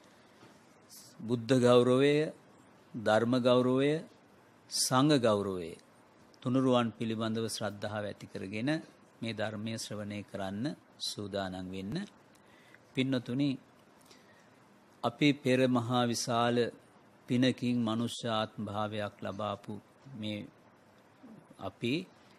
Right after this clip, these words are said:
ඒ මනුෂ්‍ය ආත්ම භාවය දැන් එන්න එන්න කෙමෙන් කෙමෙන් අපිට ජීවත් වෙන කාලය ගෙවෙමින් පවතින්නේ. ඉතින් මනුෂ්‍ය ආත්ම භාවය ලබාපු අවස්ථාවේදී තමයි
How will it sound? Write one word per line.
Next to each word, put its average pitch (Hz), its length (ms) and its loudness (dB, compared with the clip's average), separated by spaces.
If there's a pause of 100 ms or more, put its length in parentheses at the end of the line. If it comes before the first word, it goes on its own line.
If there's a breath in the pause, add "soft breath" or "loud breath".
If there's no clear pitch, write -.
(640 soft breath)
ඒ 127 80 0
මනුෂ්‍ය 135 440 4
ආත්ම 127 340 4
භාවය 123 640 2 (460)
දැන් 117 400 -2 (440)
එන්න 117 280 -2
එන්න 123 340 0
කෙමෙන් 117 380 -4
කෙමෙන් 113 460 -4 (480)
අපිට - 400 -6
ජීවත් 117 460 2
වෙන 113 300 -4
කාලය 110 640 -2 (380)
ගෙවෙමින් 117 560 0
පවතින්නේ. 101 720 -6 (720 soft breath)
ඉතින් - 220 -6
මනුෂ්‍ය 139 460 6
ආත්ම 139 400 6
භාවය 127 520 4 (640)
ලබාපු 120 640 0 (240)
අවස්ථාවේදී 113 920 -2
තමයි 113 600 -4